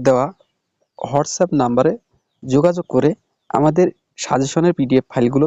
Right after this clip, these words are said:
তোমরা সংরক্ষণ করতে পারো। তাছাড়াও আমরা আমাদের পেজে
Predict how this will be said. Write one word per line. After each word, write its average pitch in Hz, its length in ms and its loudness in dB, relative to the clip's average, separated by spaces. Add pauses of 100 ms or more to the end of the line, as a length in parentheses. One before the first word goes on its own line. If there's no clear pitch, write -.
তোমরা 135 180 0 (520)
সংরক্ষণ 151 560 -2 (120)
করতে - 260 -2
পারো। 113 160 -4 (580)
তাছাড়াও 156 400 -2 (380)
আমরা 160 240 2 (160)
আমাদের 147 300 -2 (480)
পেজে 156 400 4